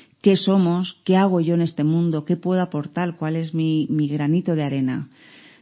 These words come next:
Pero bueno, como he dicho, en esta no me quiero extender mucho porque ya es meternos en, en, en una profundidad que ahora mismo, pues en,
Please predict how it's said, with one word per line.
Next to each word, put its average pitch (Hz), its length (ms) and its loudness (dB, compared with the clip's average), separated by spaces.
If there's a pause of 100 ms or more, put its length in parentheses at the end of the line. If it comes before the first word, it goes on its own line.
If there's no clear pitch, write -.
Pero 165 160 2
bueno, 170 200 4
como 160 160 2
he 175 40 2
dicho, 190 240 0
en 180 100 2
esta 180 200 -2
no 180 80 2
me 160 140 0
quiero 160 280 0
extender 151 380 0
mucho 175 280 0
porque 147 260 -6
ya 147 180 -2
es 160 220 -4
meternos 165 680 -4
en, 135 400 -4
en, 127 400 -4
en 139 100 -2
una 160 200 2
profundidad 180 880 4 (320)
que 170 100 0
ahora 156 140 4
mismo, 156 440 4
pues 131 240 -4
en, 127 400 -4